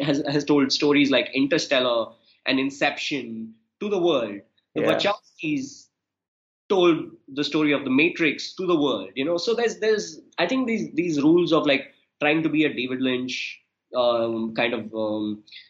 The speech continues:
Speaker 1: uh, inaccessible filmmaker, I think
Speaker 2: Mm-hmm.
Speaker 1: that is a thing of the past. I think the modern filmmaker should understand that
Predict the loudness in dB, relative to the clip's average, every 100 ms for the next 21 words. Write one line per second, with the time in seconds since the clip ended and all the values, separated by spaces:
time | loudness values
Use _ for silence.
0 | _ 0 0 2 0 0 -4 -6 -4 -4
1 | -2 -2 -2 2 2 2 0 -4 -4 -2
2 | -4 -6 _ _ _ _ -4 0 0 -2
3 | -10 -2 0 0 -4 -2 0 0 0 0
4 | 0 -2 -6 -10 -8 -4 -2 0 0 0
5 | 2 0 0 0 2 0 0 -2 -2 -4
6 | -4 -2 0 0 -2 -6